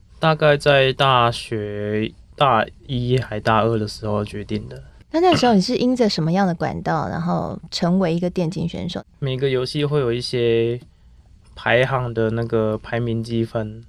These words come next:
Speaker 1: 然后我们就一直去打那个排位，然后打到很高的时候，就是开始会有一些战队公司来跟你接洽。
Speaker 2: 我好奇想问说，所以像这样的战队提供给一位初阶的电竞选手，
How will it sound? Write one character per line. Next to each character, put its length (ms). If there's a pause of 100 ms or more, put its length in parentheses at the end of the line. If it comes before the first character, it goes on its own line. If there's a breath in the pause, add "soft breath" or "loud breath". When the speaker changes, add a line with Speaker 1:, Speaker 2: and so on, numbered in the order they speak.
(160)
Speaker 1:
然 140
后 140
我 60
们 240
就 160
一 40
直 220
去 120
打 260 (100)
那 120
个 280 (220)
排 240
位， 280 (540 soft breath)
然 100
后 60
打 140
到 180
很 160
高 220
的 40
时 120
候， 120
就 160
是 460 (100)
开 200
始 160
会 180
有 260
一 40
些 520 (160)
战 220
队 180
公 280
司 180
来 160
跟 220
你 120
接 200
洽。 340 (280)
Speaker 2:
我 60
好 120
奇 140
想 260
问 220
说， 340 (220 loud breath)
所 160
以 80
像 220
这 80
样 80
的 80
战 240
队 120
提 160
供 160
给 280
一 160
位 320
初 340
阶 260
的 160
电 240
竞 200
选 240
手， 280